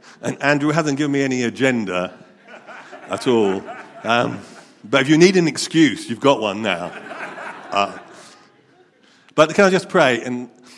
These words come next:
Lord, we do thank you that you said that, um, young men will get visions and old men will get dreams. And you'll send your spirit on all your people. And we are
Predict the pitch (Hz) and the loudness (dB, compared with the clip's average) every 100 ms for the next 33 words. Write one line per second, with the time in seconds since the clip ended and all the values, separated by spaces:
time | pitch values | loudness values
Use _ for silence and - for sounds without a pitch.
0 | - _ 185 175 175 175 185 180 170 - | -20 _ 0 2 0 -2 0 0 -2 -6
1 | 175 160 135 131 127 131 135 - 143 123 | -4 -4 -4 -4 -4 -4 -6 -4 -4 -4
2 | 107 120 117 - - 131 117 110 101 101 | -6 -8 -8 -14 -16 -10 -10 -10 -12 -16
3 | _ _ _ _ _ _ _ _ _ _ | _ _ _ _ _ _ _ _ _ _
4 | - - 117 131 131 127 120 117 101 110 | -20 -10 -4 -2 0 0 -2 -2 -4 -6
5 | 117 104 98 95 101 104 95 98 92 90 | -6 -6 -8 -10 -10 -8 -8 -10 -12 -12
6 | 92 90 92 85 76 85 - - _ _ | -14 -14 -16 -16 -16 -20 -20 -20 _ _
7 | _ _ _ _ _ _ - 101 95 95 | _ _ _ _ _ _ -14 -10 -10 -10
8 | - 104 101 98 - - 104 90 87 90 | -10 -10 -10 -12 -14 -14 -10 -10 -10 -14
9 | 87 85 80 - 85 76 69 80 _ _ | -14 -14 -16 -16 -18 -16 -20 -20 _ _
10 | _ _ 175 _ _ _ - - _ _ | _ _ _ _ _ _ -20 -20 _ _
11 | _ - 101 101 107 101 101 95 92 92 | _ -14 -12 -6 -4 -4 -6 -10 -12 -14